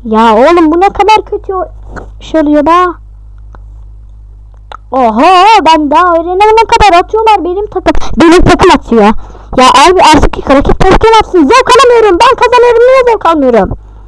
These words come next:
Eğlenceli olmadığı içindir. Bak, top kapacağım. Zaten atamıyorum. Kanka oyun çöktü. No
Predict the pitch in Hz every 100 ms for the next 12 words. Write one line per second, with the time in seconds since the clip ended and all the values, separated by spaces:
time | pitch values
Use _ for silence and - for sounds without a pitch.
0 | - - - - - - - - - -
1 | - - - - 240 247 277 285 294 294
2 | 262 208 - 190 180 - - - - -
3 | 302 320 - - 202 - - - 220 277
4 | 254 302 269 240 - - - - - -
5 | - - - - - - - - - -
6 | - 220 - 285 285 - 311 - 294 269
7 | 277 - - - - - - - - -
8 | - - - - - 240